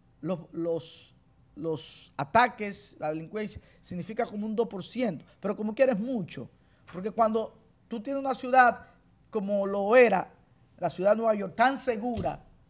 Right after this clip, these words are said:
tan segura, se lo digo porque yo salía a cualquier hora, yo cogía el tren dos, tres, cuatro de la mañana, eh, con mi celular, eh, con, con, con, con mis hijos, y yo no, tranquilo, ahora no.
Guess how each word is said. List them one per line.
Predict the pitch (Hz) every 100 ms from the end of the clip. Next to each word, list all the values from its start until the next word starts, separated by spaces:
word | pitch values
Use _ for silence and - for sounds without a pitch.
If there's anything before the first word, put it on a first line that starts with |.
| _ - _ _ _
tan | - 262 285
segura, | 202 220 226 170 147 - _ _ _ -
se | 208
lo | 214
digo | 254 262
porque | 269 254
yo | 254
salía | 254 262 277
a | 269
cualquier | 247 202 262 240
hora, | 262 208
yo | 196
cogía | 247 254
el | 220
tren | 247 254 226 _ _ -
dos, | 240 247
tres, | - 240 -
cuatro | 220 220
de |
la | 233
mañana, | 202 190 240 233 156 - _ -
eh, | 180
con | 180 190
mi | 185
celular, | 196 185 165 208 254 233 196 180
eh, | -
con, | 151 170
con, | 160 - 160
con, | 147 147 -
con | 143 147
mis | 143 226
hijos, | 262 220 196 175 - _ _ _
y | - 208
yo | 190 269 294 302
no, | 302 302 294 285 -
tranquilo, | 247 240 - 302 285 -
ahora | 214 277
no. | 269 311 214